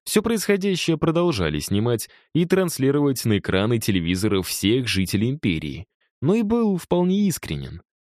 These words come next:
Никанор Петрович так энергично начал наводить порядок на московских землях, что за будущее столицы переживать не приходится. Оказалось, что многие жители, что простолюдины, что дворяне,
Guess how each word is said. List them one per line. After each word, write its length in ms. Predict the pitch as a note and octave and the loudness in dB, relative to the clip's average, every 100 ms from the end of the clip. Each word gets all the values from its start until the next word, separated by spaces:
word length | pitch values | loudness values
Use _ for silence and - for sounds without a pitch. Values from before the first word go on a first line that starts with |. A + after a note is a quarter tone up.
| - | 0
Никанор 420 | A2 A2+ G#2 G#2 | 0 2 2 0
Петрович 600 | A2+ G2+ F3+ C#3+ F2 - _ _ - | 0 0 2 2 0 -6 _ _ -2
так 200 | G3 G#3 | 0 2
энергично 640 | G#3 G3+ D#3+ G#2 - D#2 | 2 2 0 -2 -2 0
начал 360 | E2+ E2 - E2 | 0 0 0 2
наводить 460 | F#2 F#2+ F#2+ F2+ | 4 2 0 -2
порядок 460 | - A2 D3+ G2 F#2+ | 0 0 0 -2 0
на 80 | F#2 | 0
московских 640 | F2+ - A2 F#2+ - G#2 | 0 2 0 0 -2 0
землях, 380 | G#2+ E3 G2 D#2 | 0 0 -2 -6
что 240 | - F2+ | -2 0
за 160 | F2+ G2+ | 2 0
будущее 480 | F#2+ F#2 F2+ F#2+ F#2 | 0 0 2 2 0
столицы 580 | - C#3 D#3+ C#3+ A#2+ | 0 0 0 -2 -2
переживать 640 | A2 A#2+ A#2+ B2 B2+ A#2 - | 0 0 2 2 0 0 -2
не 120 | B2 | -2
приходится. 720 | C#3 E3 A2+ C#2+ C#2 - F2 - _ _ _ - | -2 -2 -2 -2 -6 -10 -14 -16 _ _ _ -2
Оказалось, 720 | E3+ A3+ E3+ F#2+ E2+ E2 D#2 | 2 2 2 2 2 0 -2
что 200 | - F#2 | 0 2
многие 440 | F#2+ F#2+ F2 F2+ | 2 2 2 0
жители, 440 | F2+ F3+ - C#2+ | 2 -2 -2 -4
что 220 | C#2+ - F#3+ | -2 -2 0
простолюдины, 800 | E3+ - G#2+ E2+ D#2 G#2 B2+ E2+ | 0 0 0 0 0 0 0 -2
что 240 | - E2+ | 0 -2
дворяне, 640 | D#2 D#2+ F2+ C#3 D3+ C3 | 0 -2 0 0 -2 -4